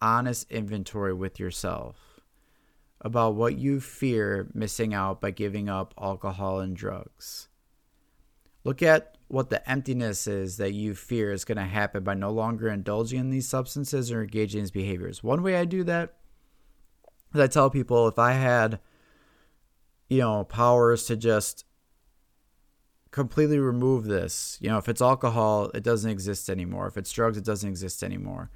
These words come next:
If I could snap my finger like Thanos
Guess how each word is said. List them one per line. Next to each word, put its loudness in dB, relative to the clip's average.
If -6
I 2
could 2
snap 2
my 0
finger -2
like -6
Thanos -4